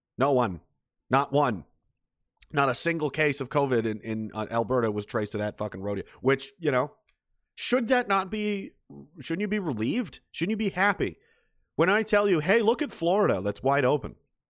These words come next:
Look at Texas. Look at Oregon, North Dakota, South Dakota, Idaho, Montana. Look at all these places that are just like, eh, or we're just, we're just gonna go back to normal and fuck this."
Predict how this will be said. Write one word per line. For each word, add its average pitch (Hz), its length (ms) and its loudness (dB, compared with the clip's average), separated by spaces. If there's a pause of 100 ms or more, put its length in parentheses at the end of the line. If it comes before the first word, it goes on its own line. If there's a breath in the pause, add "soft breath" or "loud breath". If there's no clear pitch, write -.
(1300 soft breath)
Look 175 160 -2
at - 120 0
Texas. 147 440 0
Look 170 140 2
at 185 100 2
Oregon, 156 380 2
North 151 220 0
Dakota, 107 300 0
South 165 260 0
Dakota, 98 340 -2
Idaho, 127 400 0
Montana. 113 560 -2 (1300)
Look 180 120 0
at 254 60 2
all 254 100 2
these 247 140 0
places 196 460 0
that 135 140 2
are 135 60 2
just 147 220 0
like, 151 200 0
eh, 147 320 2 (300)
or 202 300 2 (160)
we're 208 140 2
just, 220 220 -4 (1200)
we're 247 100 0
just 226 100 -2
gonna 196 120 2
go 156 100 4
back 143 200 4
to 135 60 -6
normal 123 340 2
and 104 100 -4
fuck 113 180 0
this." 101 260 -2